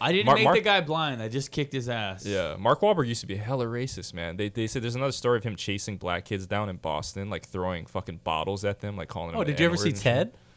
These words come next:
Speaker 2: Yeah.
Speaker 3: Remember they, they chased down the Jewish kid and they beat him up?
Speaker 2: Oh, yeah.
Speaker 3: <laughs> In the
Speaker 2: I remember.
Speaker 3: beginning?
Speaker 2: <laughs> That was the funniest shit. In the beginning of Ted, when there's just like, "It was Christmas time in Boston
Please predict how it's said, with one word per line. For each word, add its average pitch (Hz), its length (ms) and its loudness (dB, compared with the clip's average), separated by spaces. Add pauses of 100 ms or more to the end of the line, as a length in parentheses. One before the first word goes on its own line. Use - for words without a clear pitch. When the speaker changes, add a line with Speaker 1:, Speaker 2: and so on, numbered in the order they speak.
(540)
Speaker 2:
Yeah. 95 260 0 (320)
Speaker 3:
Remember 143 220 4
they, 151 140 8
they 110 260 2
chased 127 300 0
down 127 160 2
the 120 60 -2
Jewish 113 300 2
kid 127 240 0
and 113 100 -2
they 107 60 0
beat 104 220 -2
him 101 120 -2
up? 104 100 2
Speaker 2:
Oh, 135 100 10
yeah. 151 360 10 (120)
Speaker 3:
<laughs> - 100 -12
In - 40 -8
the 160 80 2
Speaker 2:
I - 40 6
remember. 139 200 10
Speaker 3:
beginning? 147 200 6 (100)
Speaker 2:
<laughs> 262 160 -2 (100)
That 208 140 12
was 156 100 4
the 208 80 -2
funniest 139 420 4
shit. 294 160 0 (240)
In 196 100 6
the 151 80 0
beginning 139 460 2
of 139 80 0
Ted, 131 360 4 (480)
when 113 120 -2
there's 117 140 -2
just 120 180 -4
like, 104 220 2
"It 120 60 4
was 117 180 2
Christmas - 380 0
time 107 260 0
in 101 80 -6
Boston 95 580 2